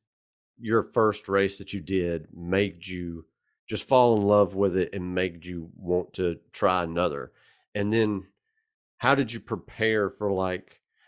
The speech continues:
I'm just curious 'cause y-, you said you had fun and you, you know, you, you ran it fast. You realized that you had a good time that was competitive with the age group. So once you finished that race, were you, like,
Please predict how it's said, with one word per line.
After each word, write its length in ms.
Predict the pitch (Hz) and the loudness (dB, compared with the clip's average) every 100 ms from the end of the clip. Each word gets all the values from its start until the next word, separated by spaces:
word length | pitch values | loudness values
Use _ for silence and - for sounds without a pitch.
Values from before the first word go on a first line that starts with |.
| - | 0
I'm 120 | 135 | 2
just 160 | 147 - | 2 0
curious 320 | 160 151 127 | 4 4 4
'cause 180 | 131 110 | 0 -2
y-, 420 | 117 117 101 101 | -8 -12 -16 -16
you 160 | 120 120 | -6 -4
said 240 | - 147 | 0 0
you 80 | 127 | 0
had 240 | 127 113 - | 0 0 2
fun 400 | 113 113 104 - | 4 4 2 -2
and 240 | 104 101 98 | -8 -8 -10
you, 180 | 95 - _ _ 117 | -12 -18 _ _ -4
you 120 | 98 | 0
know, 140 | 87 | 0
you, 340 | 85 87 87 - | -2 -4 -12 -12
you 140 | 92 90 | -6 2
ran 220 | 120 123 | 4 4
it 120 | - | 2
fast. 440 | 113 110 101 - | 0 2 0 -2
You 60 | 98 | -4
realized 520 | 95 101 92 90 85 | 0 2 2 -2 -4
that 280 | 92 85 - _ _ _ - | -2 -2 -4 _ _ _ -10
you 140 | 95 | -4
had 160 | 90 87 | -2 -2
a 40 | |
good 260 | 82 85 - | -2 -4 -4
time 540 | 101 101 98 95 92 | -2 0 0 -2 -2
that 120 | 92 | -6
was 100 | 95 | -12
competitive 520 | - 85 107 98 90 85 | -16 -6 0 0 -2 -8
with 120 | - | -12
the 80 | - | 0
age 320 | 98 107 - | 2 2 -2
group. 300 | 95 87 85 | -2 -2 -4
So 400 | - 95 87 85 _ - - _ - | -4 -2 -2 -4 _ -20 -20 _ -2
once 280 | 120 117 95 | 0 0 -12
you 60 | |
finished 380 | - 139 143 - | -4 0 2 0
that 180 | 101 - | -2 0
race, 380 | 95 92 85 - | 2 0 -2 -4
were 160 | 95 | -2
you, 140 | 92 95 | 0 0
like, 300 | 90 87 | -2 -4